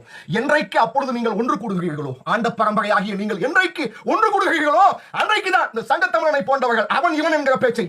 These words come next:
நிறுத்துவார்கள். காட்டி கொடுப்பது கூ, புள்ளி, புள்ளி, புள்ளி கொடுப்பது என்கிற பேச்சை நிறுத்துவார்கள். என்ன ஒரு அசிங்கமான பேச்சு, என்ன ஒரு ஆணவமான பேச்சு, என்ன ஒரு துமுறான பேச்சு, என்ன ஒரு வன்மமான பேச்சு, என்ன ஒரு சாதி வன்மம், வன்மத்தினுடைய பேச்சு.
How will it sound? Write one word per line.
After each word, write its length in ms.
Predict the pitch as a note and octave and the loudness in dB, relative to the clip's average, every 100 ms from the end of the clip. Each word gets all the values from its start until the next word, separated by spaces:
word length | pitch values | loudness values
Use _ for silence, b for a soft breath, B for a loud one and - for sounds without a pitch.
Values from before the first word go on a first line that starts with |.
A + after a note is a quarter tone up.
| - | -4
நிறுத்துவார்கள். 560 | D#3+ D#3+ C#3 G2 - _ _ _ b b b | -8 -8 -10 -14 -14 _ _ _ b b b
காட்டி 280 | B3+ F#4 F4 | 0 0 -2
கொடுப்பது 420 | D#4+ D#4 D4 C#4 G3 - _ | -2 0 0 -2 -6 -10 _
கூ, 140 | D#4 F4 - _ _ - | -4 -4 -6 _ _ -2
புள்ளி, 180 | E4+ E4 | 0 2
புள்ளி, 180 | D#4+ | 0
புள்ளி 220 | D4+ C#4+ B3+ | 0 0 -2
கொடுப்பது 380 | F#3 D4+ D#4 D4+ | 0 0 2 2
என்கிற 220 | C#4 C4 B3 | 2 0 0
பேச்சை 340 | C4 D4 B3+ G3 - | 2 2 0 -4 -10
நிறுத்துவார்கள். 680 | F#3 B3 D4 - - - - - b | -4 -2 -2 -2 -2 -4 -10 -20 b
என்ன 200 | D#3+ A3 C4 | -4 0 2
ஒரு 140 | A#3+ | 2
அசிங்கமான 480 | - C4+ D4 D4 C#4+ | 0 -2 0 0 0
பேச்சு, 320 | C4+ C4 - D4 B B | -2 -6 -6 -10 B B
என்ன 260 | G#3+ D#4 | 2 4
ஒரு 140 | D4 C4 | 2 0
ஆணவமான 560 | G#3+ D#4 E4+ E4 D#4+ D4+ | 2 2 4 2 2 0
பேச்சு, 320 | - C#4+ D4+ G4 B | -4 -6 -6 -6 B
என்ன 220 | G#3 D#4+ F4 | -2 2 2
ஒரு 160 | D#4 - | 2 -2
துமுறான 440 | D4+ F#4 F#4 E4+ | 0 4 4 4
பேச்சு, 380 | D#4+ D4+ G#3 D#4+ - B | 0 -4 -4 -4 -4 B
என்ன 200 | - F#4 F4+ | 0 2 2
ஒரு 160 | E4+ | 2
வன்மமான 520 | G#3+ C#4 G4 G4+ F4+ D#4+ | 0 2 4 4 4 2
பேச்சு, 340 | D4+ D4+ E4+ D#4+ B | -2 -4 -4 -6 B
என்ன 200 | - F#4 F4+ | 0 2 2
ஒரு 180 | D#4 B3 | 0 -2
சாதி 420 | - D4 G4 F4 | 0 2 2 0
வன்மம், 380 | G#3 B3 G4 E4+ | -2 0 2 2
வன்மத்தினுடைய 540 | A#3+ F4 - E4+ E4 D4+ | 2 0 0 -2 0 2
பேச்சு. 320 | D4+ D4+ | 0 0